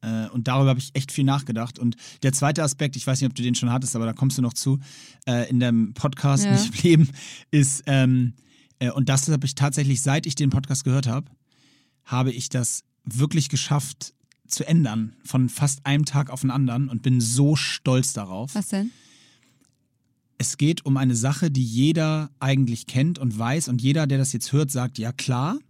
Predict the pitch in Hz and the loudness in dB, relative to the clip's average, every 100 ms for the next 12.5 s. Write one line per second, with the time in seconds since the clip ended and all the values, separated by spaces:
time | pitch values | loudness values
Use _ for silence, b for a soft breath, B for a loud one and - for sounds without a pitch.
0 | _ _ _ b b b b b b - | _ _ _ b b b b b b -2
1 | 127 143 143 139 135 - _ _ _ _ | 2 4 4 2 0 -8 _ _ _ _
2 | - 123 135 131 120 135 143 143 135 117 | -2 4 6 4 4 2 4 6 4 2
3 | - 123 135 165 - - - _ _ - | -2 0 0 -2 -6 -12 -14 _ _ 0
4 | 131 131 147 139 143 131 127 156 143 - | 0 2 0 0 0 0 0 -2 -2 -4
5 | _ _ - 139 131 131 131 123 127 123 | _ _ -4 0 0 0 2 2 2 2
6 | 123 139 139 127 131 - 123 123 - 139 | 2 2 0 -2 0 0 -2 -2 0 2
7 | 175 - 131 131 120 - 127 127 123 - | 0 -2 2 4 2 0 2 2 2 2
8 | 120 120 123 120 120 117 120 127 - - | 2 2 0 2 2 2 2 0 -2 -6
9 | 113 - 107 107 104 104 - 110 131 151 | -4 -4 -6 -4 -2 -4 -6 -4 -2 -2
10 | 151 - B B B B B B B 123 | -4 -6 B B B B B B B -2
11 | - 160 175 156 120 147 170 156 160 151 | 4 4 4 2 4 4 4 2 -2 -2
12 | 127 120 123 165 | 0 2 2 2